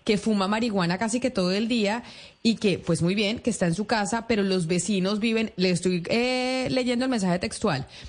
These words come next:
pero los vecinos vivimos trabados todo el día con el olor ajeno, donde hay niños y personas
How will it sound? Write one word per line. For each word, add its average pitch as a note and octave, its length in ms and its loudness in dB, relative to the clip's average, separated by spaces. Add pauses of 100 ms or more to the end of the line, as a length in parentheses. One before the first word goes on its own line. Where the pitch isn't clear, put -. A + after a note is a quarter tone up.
(160)
pero A3 140 4
los G3+ 160 0
vecinos G3+ 380 0
vivimos A3 420 0
trabados G3+ 540 0
todo A3+ 180 0
el A#3 140 -2
día A#3 260 0
con B3 160 0
el G#3+ 140 0
olor E3 220 0
ajeno, G#3+ 360 0
donde G#3+ 240 0
hay E3 100 2
niños A3+ 380 0
y A#3 60 -2
personas F3+ 580 0